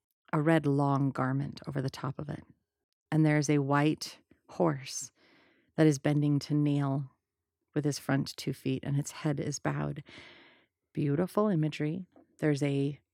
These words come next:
mountain rising in the background with a beautiful yellow light coming in. As an ally, the Horse King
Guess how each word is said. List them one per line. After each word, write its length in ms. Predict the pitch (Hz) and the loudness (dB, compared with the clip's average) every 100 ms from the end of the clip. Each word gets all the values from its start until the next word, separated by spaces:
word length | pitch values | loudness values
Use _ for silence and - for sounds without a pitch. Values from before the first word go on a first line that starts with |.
| _ _ _ _ _ _ - _ | _ _ _ _ _ _ -20 _
mountain 800 | 156 143 139 151 180 175 170 175 - _ | 0 2 2 0 0 0 0 -4 -12 _
rising 680 | 143 139 143 139 165 170 175 | 0 2 2 2 0 0 -2
in 200 | 156 151 | -2 0
the 60 | 143 | 0
background 800 | 143 143 - - 151 143 143 | -2 -4 -10 -4 0 0 0
with 160 | 151 143 | -4 -8
a 40 | |
beautiful 560 | 135 151 156 156 - 156 | -6 -2 -2 -2 -2 -2
yellow 600 | 143 139 139 139 139 139 - - | 0 0 0 -2 -4 -6 -8 -4
light 460 | 143 139 - - - | -2 -2 -6 -14 -6
coming 340 | 156 151 147 | 0 2 0
in. 280 | 139 147 135 - _ _ _ _ _ _ _ _ _ _ _ _ _ _ _ _ _ _ _ _ _ | 0 -2 -4 -10 _ _ _ _ _ _ _ _ _ _ _ _ _ _ _ _ _ _ _ _ _
As 140 | 165 147 | -2 2
an 120 | 151 | 2
ally, 580 | - 147 147 135 139 143 _ _ _ _ _ _ _ _ _ _ _ _ _ _ _ _ _ _ _ _ _ _ _ _ _ _ _ _ - | 2 2 2 -2 -6 -10 _ _ _ _ _ _ _ _ _ _ _ _ _ _ _ _ _ _ _ _ _ _ _ _ _ _ _ _ 2
the 160 | 180 | 4
Horse 300 | 190 202 220 | 6 2 0
King 280 | - 202 190 | -2 0 0